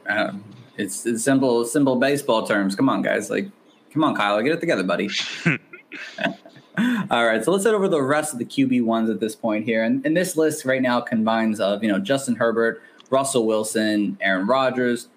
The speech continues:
Tom Brady, Jalen Hurts, Ryan Tannehill, and Matthew Stafford here. Um, so let, let me start with Jalen Hurts right now, 'cause that seems to be a big one here, Dan.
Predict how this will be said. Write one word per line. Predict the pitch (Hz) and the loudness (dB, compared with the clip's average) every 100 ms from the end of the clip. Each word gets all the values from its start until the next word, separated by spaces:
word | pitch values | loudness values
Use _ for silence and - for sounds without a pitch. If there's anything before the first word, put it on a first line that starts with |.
| - | -4
Tom | 104 107 | -2 0
Brady, | 113 110 110 110 104 | 2 2 2 0 0
Jalen | 104 127 131 117 | 2 2 0 0
Hurts, | 113 110 - - - _ | 0 0 -4 -12 -14 _
Ryan | 98 104 107 | -2 0 0
Tannehill, | 104 110 113 110 107 101 | 0 0 0 2 0 0
and | 98 101 101 | 0 0 2
Matthew | 95 78 - 95 | 0 -2 -4 -8
Stafford | 92 135 135 123 90 | -4 -2 0 -2 0
here. | 95 101 - - - - | -2 -2 -10 -20 -20 -2
Um, | 104 107 110 | 0 2 0
so | - 151 | 0 2
let, | 202 208 | 0 -2
let | 214 247 | -2 0
me | 247 220 202 | 2 2 0
start | 196 185 156 139 | 0 0 2 2
with | 123 120 117 117 113 110 - | 2 4 4 2 0 -2 -8
Jalen | 127 131 120 104 | -2 0 0 0
Hurts | 104 98 | 0 -2
right | - 85 | -4 -4
now, | 90 | -4
'cause | - 117 | -4 -2
that | 170 170 | -2 0
seems | 139 117 | 0 0
to | |
be | 107 104 | 0 0
a | |
big | 98 98 | 0 -2
one | 92 87 | -2 -4
here, | 95 90 92 | -4 -6 -6
Dan. | 95 95 98 | -6 -4 -6